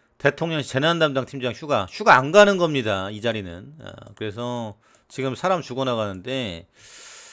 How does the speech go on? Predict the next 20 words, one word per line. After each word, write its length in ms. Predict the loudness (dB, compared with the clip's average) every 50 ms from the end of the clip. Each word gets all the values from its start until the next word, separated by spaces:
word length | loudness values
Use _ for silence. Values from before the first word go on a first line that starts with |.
| -20 -20 _ -6
야, 300 | -4 -4 -2 -2 -2 -4
그래서 240 | -4 -4 -4 -4 -6
지금 440 | -6 -6 -8 -6 -6 -6 -6 -6 -8
취임한 360 | -10 -8 -8 -4 -2 0 0
지 60 | 0
얼마 180 | 0 0 0 -2
안 80 | -2
되는데 480 | -2 -4 -4 -4 -6 -6 -6 -6 -6 -8
주변에 340 | -8 -12 -12 -10 -6 -4 -4
이렇게 240 | -4 -6 -8 -10 -10 -10
없나, 240 | -8 -8 -6 -8 -8
사람이. 500 | -8 -8 -10 -8 -10 -12 -14 -14 -18 -20 -18
예, 260 | -18 -18 -16 -16 -16
그래서, 480 | -12 -12 -10 -8 -6 -6 -6 -6 -8 -12 _ _ _ _ _ _ _ _ _ _
그리고 240 | -6 -2 -2 -2 -2 -2
또 680 | -4 -4 -2 -2 -2 -2 -2 -2 -2 -4 -6 -10 _ _ _ _ -20 -14 -8
그 680 | -6 -4 -2 0 0 0 0 0 0 0 -2 -4 -6 -16 -20 _ _
김성원 560 | -10 -6 -4 -4 0 2 2 2 2 2 0 0
의원, 320 | -2 -4 -6 -8 -10 -14
어, 320 | -18 -18 -16 -16 -16 -18